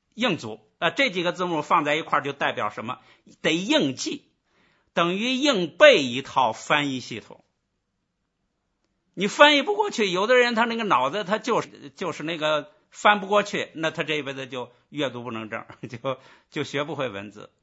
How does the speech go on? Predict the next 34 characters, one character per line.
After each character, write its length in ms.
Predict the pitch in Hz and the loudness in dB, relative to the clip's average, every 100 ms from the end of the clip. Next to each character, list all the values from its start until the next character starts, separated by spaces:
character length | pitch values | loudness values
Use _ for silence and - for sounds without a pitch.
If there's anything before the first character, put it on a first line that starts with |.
| _ _ _ _ _ _ _ | _ _ _ _ _ _ _
所 220 | - 160 185 | -10 -4 -2
以 120 | 160 | -4
多 420 | - - 165 151 | -8 -8 -2 -2
了 80 | 143 | -2
一 80 | 117 | -8
层 300 | - 123 117 | -10 -12 -4
障 180 | 135 | -4
碍， 260 | - - - _ _ _ _ _ | -4 -16 -20 _ _ _ _ _
哎， 160 | 107 104 | -12 -10
费 320 | - 220 165 | -4 -2 0
了 100 | 139 | -2
一 120 | 143 | -6
层 280 | - 120 139 | -8 -10 -10
劲， 300 | - 135 - _ _ _ | -10 -12 -12 _ _ _
所 300 | - - 151 | -18 -6 -4
以 120 | 151 117 | -4 -6
这 140 | 117 | -8
个 380 | 104 101 95 92 _ _ _ _ _ _ | -8 -8 -8 -10 _ _ _ _ _ _
非-， 180 | - 131 120 | -20 -20 -20
非 220 | - 139 | -8 -6
常 160 | 117 123 | -4 -4
的 80 | 120 | -6
困 240 | - 110 | -10 -10
难。 240 | 87 - _ _ _ _ _ _ _ _ | -10 -16 _ _ _ _ _ _ _ _
再 240 | - 175 143 | 2 2 4
一 80 | |
个 80 | 147 | -2
就 160 | 139 131 | -4 -6
是 100 | 131 | -6
我 160 | 107 | -6
说 260 | 104 123 117 | -6 -4 -6
的 100 | 117 | -4
那 140 | 110 | -8
个， 220 | 98 98 | -8 -12